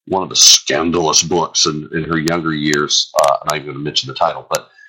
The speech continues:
she said she was at the library one day, and, and this prim older lady came walking in, and she very quietly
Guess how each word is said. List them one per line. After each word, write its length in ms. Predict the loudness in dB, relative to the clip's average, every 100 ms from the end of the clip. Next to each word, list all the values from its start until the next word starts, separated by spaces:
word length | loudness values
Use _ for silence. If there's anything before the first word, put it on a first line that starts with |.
| _
she 140 | -4 0
said 180 | 0
she 80 | 0
was 80 | -2
at 60 | 0
the 60 | 2
library 260 | 2 0
one 180 | -2 -2
day, 220 | -2 -2
and, 260 | -4 -6 -10 _ _ -4
and 280 | -4 -4 -8
this 220 | -8 -6 -2 0 2
prim 380 | 2 2 2 -2
older 460 | 0 0 0 0 -2 -6 _ _ -4
lady 320 | -2 -2 -4
came 240 | -4 -2
walking 380 | 2 0 0 -2
in, 180 | 0 0
and 100 | 0
she 140 | -2 0
very 220 | 0 0
quietly 1040 | -2 -4 2 4 4 0 -2 0 0 0